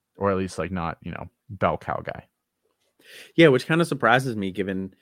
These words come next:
Speaker 2: the freshman year that he had. Like, he was probably one, he was probably our biggest miss as a,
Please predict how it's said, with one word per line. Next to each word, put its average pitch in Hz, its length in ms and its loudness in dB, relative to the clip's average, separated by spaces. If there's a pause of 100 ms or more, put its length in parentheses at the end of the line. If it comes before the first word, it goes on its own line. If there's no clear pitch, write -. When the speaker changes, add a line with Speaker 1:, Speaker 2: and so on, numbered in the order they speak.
(140)
Speaker 2:
the 117 80 -4
freshman 110 460 0
year 95 180 -4
that 101 140 -2
he 98 160 -10
had. 90 420 -6
Like, 92 160 -6
he 110 180 -2
was 110 200 -2
probably 107 480 -4
one, 95 220 -8 (420)
he 139 120 6
was 147 160 6
probably 120 480 2
our 104 120 2
biggest 101 480 -6
miss 110 480 -6 (360)
as 104 440 -4
a, 101 500 -4